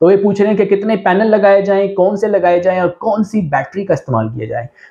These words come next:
तो brother, आप ये करें कि आप अगर सेवेंटी टू एएच की या हंड्रेड एएच की battery इस्तेमाल कर लें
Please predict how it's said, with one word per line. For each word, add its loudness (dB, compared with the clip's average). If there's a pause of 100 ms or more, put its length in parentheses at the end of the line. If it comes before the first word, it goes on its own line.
तो 4
brother, 4
आप 2
ये 2
करें 0
कि 2
आप 0
अगर -2
सेवेंटी -4
टू -2
एएच 4
की 0
या 4
हंड्रेड 0
एएच 2
की -2
battery -2
इस्तेमाल 2
कर 2
लें 0